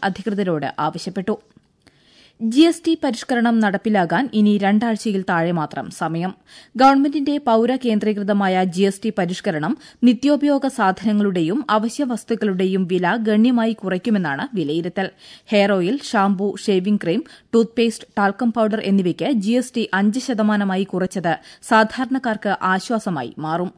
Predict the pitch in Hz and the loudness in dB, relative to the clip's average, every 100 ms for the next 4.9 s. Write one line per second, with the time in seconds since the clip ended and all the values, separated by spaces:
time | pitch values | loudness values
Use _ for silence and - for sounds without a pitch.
0 | - - _ 240 240 - 294 294 277 240 | -20 -20 _ 4 4 -2 -6 -4 -2 -4
1 | - 233 226 214 190 180 196 214 202 170 | -2 -2 0 0 -2 -4 -2 -2 -2 -4
2 | 233 302 220 208 214 220 202 185 202 233 | -6 0 0 2 0 -4 0 0 2 0
3 | 220 220 208 185 139 220 - 196 196 - | 0 0 -2 -2 -4 -6 -4 -4 -4 -4
4 | 196 147 - 165 - - 170 180 | -6 -6 -8 -8 -8 -6 -2 -2